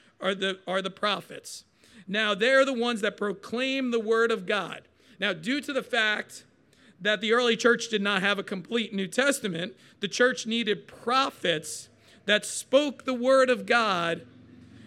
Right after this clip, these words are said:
by the Holy Spirit to the people. They knew what God's will was.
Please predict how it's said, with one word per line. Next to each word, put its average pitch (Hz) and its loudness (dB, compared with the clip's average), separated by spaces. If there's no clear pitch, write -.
by 226 2
the 220 0
Holy 233 2
Spirit 214 -2
to 233 0
the 214 2
people. 196 -2
They 233 0
knew 254 -2
what 226 -2
God's 233 0
will 226 2
was. 214 0